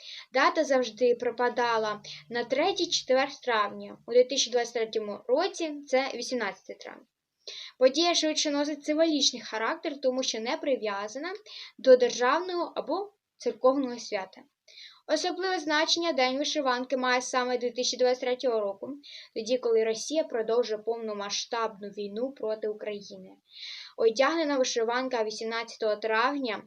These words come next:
стане символом незламності українського духу,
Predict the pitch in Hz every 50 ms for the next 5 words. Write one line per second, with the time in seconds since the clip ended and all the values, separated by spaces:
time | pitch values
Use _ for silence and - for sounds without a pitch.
0 | _ _ _ _ _ - _ - 262 254 254 262 247 - - 269 262 262 226 220
1 | 226 226 214 214 220 220 220 220 240 226 220 247 269 285 277 - - 254 233 -
2 | - 247 233 240 226 - - - 233 220 220 214 220 214 214 - - -